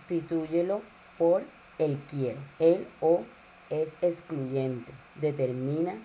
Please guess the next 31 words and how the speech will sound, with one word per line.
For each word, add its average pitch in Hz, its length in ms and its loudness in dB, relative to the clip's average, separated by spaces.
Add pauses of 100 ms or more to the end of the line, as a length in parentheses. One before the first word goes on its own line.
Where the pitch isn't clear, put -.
(180)
que 147 100 -4
hay 131 120 -2
limitaciones. 131 920 -4 (140)
Céntrate 156 800 -2
en 135 260 -2
algo 139 380 -4 (260)
y 139 40 -8
no 131 240 -2 (140)
pares 180 460 -2
hasta 156 240 -6
conseguirlo. 123 720 -8 (380)
El 170 220 0
día 233 200 0
de 226 140 0
hoy 139 180 0
nunca 147 500 -4
volverá. 135 640 -6 (180)
Sé 165 200 2
una 165 240 0
bendición, 135 760 -4 (340)
sé 147 140 -4
un 131 180 -2
amigo. 139 460 -2 (540)
Anima 160 360 -2
a 180 200 -4
alguien. 139 360 -8 (400)
Tómate 139 380 -2
tu 139 120 -10
tiempo 151 500 -6
para 131 200 -2
ayudar. 120 400 -6